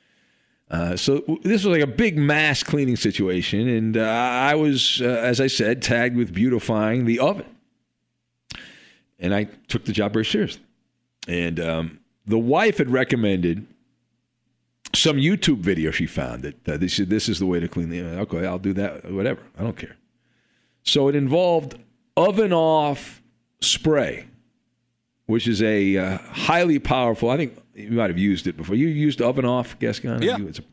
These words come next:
Speaker 1: uh, yeah, it's a, it's a, you know, pow-, rather powerful spray that will, you s-, very simple. I follow the instructions. You spray it on, and then you let it sit, and then for, like, an hour, and then you s-, you kinda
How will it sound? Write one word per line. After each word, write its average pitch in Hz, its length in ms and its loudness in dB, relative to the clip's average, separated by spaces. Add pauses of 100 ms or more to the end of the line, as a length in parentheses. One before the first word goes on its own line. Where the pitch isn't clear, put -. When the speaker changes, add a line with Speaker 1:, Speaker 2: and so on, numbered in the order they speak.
(240)
Speaker 1:
uh, 147 100 -6
yeah, 101 160 -2
it's 127 140 -4
a, 160 120 2
it's 147 200 -4
a, 160 40 0 (400)
you 202 120 -8
know, - 20 -2
pow-, 170 440 0
rather 196 220 0
powerful 135 580 0
spray 101 600 -2 (720)
that 104 320 0
will, 110 260 2
you 110 140 0
s-, - 160 0 (160)
very 175 260 4
simple. 110 480 -2
I 110 120 0
follow 165 360 2
the 147 120 2
instructions. 110 580 0
You 107 60 0
spray 165 380 2
it 143 60 0
on, 120 560 0 (600)
and 107 320 0
then 120 180 0
you 117 80 2
let 143 180 4
it 131 120 0
sit, 117 500 0 (120)
and 107 240 0
then 110 680 0
for, 117 120 0
like, 117 180 2
an 120 100 0
hour, 113 800 2 (360)
and 110 280 -2
then 123 120 0
you 117 60 2
s-, - 260 0
you 123 140 -4
kinda 123 360 0